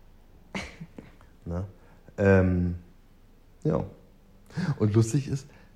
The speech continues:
Speaker 2: bei uns im Haus, also sonst fährt man ja mit so einem Fahrstuhl mit seinen Nachbarn immer hoch, ne?
Speaker 1: Das machen wir jetzt nicht mehr.
Speaker 2: Nee, das haben wir jetzt die Situation gehabt, da standen, standen wir an.
Speaker 1: <laughs>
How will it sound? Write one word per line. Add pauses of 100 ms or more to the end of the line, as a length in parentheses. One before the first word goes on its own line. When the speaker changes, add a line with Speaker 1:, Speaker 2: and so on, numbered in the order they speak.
Speaker 2:
bei
uns
im
Haus, (1200)
also
sonst
fährt
man
ja
mit
so
einem
Fahrstuhl
mit
seinen
Nachbarn
immer
hoch,
ne? (400)
Speaker 1:
Das
machen
wir
jetzt
nicht
mehr. (160)
Speaker 2:
Nee,
das
haben
wir
jetzt
die
Situation
gehabt,
da
standen, (400)
standen
wir
an. (420)
Speaker 1:
<laughs>